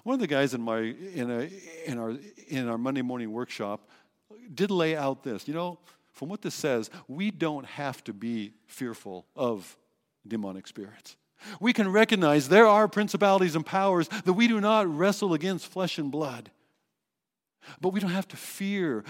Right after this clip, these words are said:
those spiritual forces, even though we can't see them. I remember encountering demonic opposition and demonic control over people when we were in India.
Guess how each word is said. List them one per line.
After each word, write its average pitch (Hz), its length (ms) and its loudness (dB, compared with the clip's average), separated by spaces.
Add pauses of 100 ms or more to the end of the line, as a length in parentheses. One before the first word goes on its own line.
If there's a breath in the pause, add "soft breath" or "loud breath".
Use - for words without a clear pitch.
(120)
those 160 180 -4
spiritual 175 500 -2
forces, 151 540 -2
even 165 200 0
though 151 60 0
we 147 200 0
can't 135 320 -8
see 135 240 -6
them. 101 240 -10 (880 loud breath)
I 170 80 0
remember 156 400 2
encountering 139 640 -4
demonic 123 460 -2
opposition 123 720 -6 (200 loud breath)
and 131 300 0 (180 loud breath)
demonic 135 480 0
control 156 720 -6
over 151 340 -4
people 127 380 -6
when 117 80 -8
we 135 140 -4
were 131 100 -2
in 120 60 -4
India. 120 500 -4